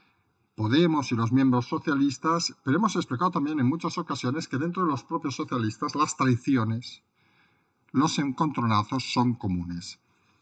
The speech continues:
Y hoy tenemos dos nuevos encontronazos que se hacen públicos, algunos ya explicados en su momento. El primero y fundamental, el tema de la dimisión del gemat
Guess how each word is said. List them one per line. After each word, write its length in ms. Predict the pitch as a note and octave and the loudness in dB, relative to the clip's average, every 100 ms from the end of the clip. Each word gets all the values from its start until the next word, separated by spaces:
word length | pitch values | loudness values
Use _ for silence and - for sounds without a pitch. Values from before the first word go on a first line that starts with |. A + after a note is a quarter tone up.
| - - | -20 0
Y 80 | D#3+ | 2
hoy 80 | A#3+ | 2
tenemos 400 | A3 G#3+ A3 E3 | 2 2 2 0
dos 720 | B2+ G#3+ A#2+ - - - - | 2 2 2 -4 -8 -10 -6
nuevos 420 | C3 B2+ A#2 A#2 B2+ | 2 4 4 2 0
encontronazos 640 | A2 A#2 A#2 G3 F#3+ F#3 | -2 -2 0 0 0 -2
que 140 | - | -2
se 100 | - | 0
hacen 260 | C3 - A2 | 0 2 0
públicos, 560 | - G#3+ E3+ - G2+ - | 0 0 0 -2 -4 -4
algunos 320 | B2+ F3+ G#3 | -2 0 2
ya 60 | D#3+ | 0
explicados 580 | C3 B2+ A2+ A2+ G#2 A2 | 0 -2 0 0 0 -2
en 100 | A2 | -2
su 140 | C#3 | 0
momento. 500 | B2 D#3+ G3+ - F2+ - - - - - | 2 2 -2 -4 -8 -12 -20 -20 -12 -2
El 160 | D3+ | 0
primero 340 | F#3+ G#3+ A3 F#3 | 2 4 4 4
y 60 | |
fundamental, 580 | F3 D#3+ D#3+ F3 F#3 D#3+ | 2 2 4 4 4 4
el 140 | D3 | 4
tema 260 | - G3+ G#3 | 2 4 4
de 140 | F#3 | 4
la 100 | E3+ | 2
dimisión 640 | D3+ D3+ D3+ - F3+ F#3 E3 | 4 2 2 2 2 2 2
del 160 | C3+ | 0
gemat 420 | - C3+ D3+ D#3+ | 2 2 4 2